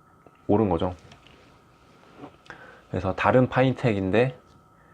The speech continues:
상장회사 파인텍이 상한가를 간 거죠. 잘못 알고 이랬던 적이 있었고,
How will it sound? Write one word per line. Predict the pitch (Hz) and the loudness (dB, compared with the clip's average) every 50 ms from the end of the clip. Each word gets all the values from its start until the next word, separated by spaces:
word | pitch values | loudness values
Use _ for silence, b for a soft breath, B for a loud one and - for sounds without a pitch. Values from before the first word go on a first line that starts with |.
| b b b b b b - | b b b b b b -14
상장회사 | - - 160 151 - 170 156 147 135 135 127 120 | -4 -2 -2 0 2 2 2 2 2 2 0 -4
파인텍이 | - 131 123 123 117 - - 107 92 95 92 90 85 87 - - _ _ _ _ _ _ _ _ _ _ _ _ _ _ _ _ _ _ _ _ _ _ _ _ - | 0 0 0 0 0 -2 -2 -4 -2 -2 -2 -4 -4 -6 -10 -14 _ _ _ _ _ _ _ _ _ _ _ _ _ _ _ _ _ _ _ _ _ _ _ _ -20
상한가를 | - - - 139 143 143 131 127 117 104 98 90 | -10 -2 0 2 2 2 2 2 2 2 2 0
간 | 87 90 87 85 | -2 -6 -8 -6
거죠. | 82 82 82 98 92 92 - - _ _ | -6 -8 -8 -8 -10 -10 -12 -18 _ _
잘못 | - - 92 92 98 95 92 90 | -6 -2 -2 -2 0 -2 -2 -2
알고 | 85 - - 90 82 - - - - _ _ B B B B B B B B B _ _ _ _ - - | -2 -4 -6 -10 -10 -10 -16 -20 -20 _ _ B B B B B B B B B _ _ _ _ -14 -10
이랬던 | 101 104 - 110 | -10 -8 -6 -6
적이 | 104 104 92 92 | -6 -6 -8 -8
있었고, | 85 - - - - - 104 104 | -10 -10 -12 -12 -8 -8 -8 -8